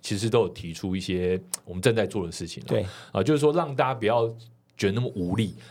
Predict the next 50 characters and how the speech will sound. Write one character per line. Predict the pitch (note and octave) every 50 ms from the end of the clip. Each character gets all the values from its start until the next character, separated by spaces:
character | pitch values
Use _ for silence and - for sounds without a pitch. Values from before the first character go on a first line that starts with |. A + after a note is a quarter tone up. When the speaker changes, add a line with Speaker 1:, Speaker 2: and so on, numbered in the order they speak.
| -
Speaker 1:
因 | - D#3
为 | E3
有 | C3+ G2+
时 | F2 A2
候 | A2
面 | C3 D3+ D3 C3
对 | A#2+ C3 B2+
这 |
种 | A#2 A#2+ F#2+ F2 -
全 | - - - G2+ G2+ B2+
球 | - - A2 F#2
规 | F2+ - - G2+ G2+
模 | G2+ F#2 E2+ E2
的 | D#2+
事 | - - F#2
情， | E2 - - - F#2
你 | F#2+ A#2
就 | B2
觉 | A#2 A#2+ A2+
得 | G#2+
真 | F#2+ - F#2
的， | F#2+ F2+ E2 D2+ - - - - - - - - -
那 | - C3
我 | G2 F2+
一 | F2
个 | F2 G#2+ F#2
小， | - - G2 F#2+ - -
一 | A2+ A2+
个， | D3+ C#3
一 | - A2+
个 | G#2+ G#2
人 | F2+ F2+ E2 D#2+ F2
能 | F2 E2 F2+
够 | G2
做 | G2 - A2+ F#2 E2+
什 | - -
么 | - -
呢？ | - - -
Speaker 2:
是。 | - - - - A2+
Speaker 1:
但 | G#2 D3+
是 | D3 E3
我 | A#2+ F2+
觉 | F2 G2+
得 | G#2
这 | G#2+ C#3
个 | B2+
展， | G#2 - F#2+ D#2 D2 - _ _ _ _ _ _ _ _ _ _ _ _
我 | F#2+
觉 | F2 F#2
得， | F#2+ F#2+ F#2 F#2+ G2+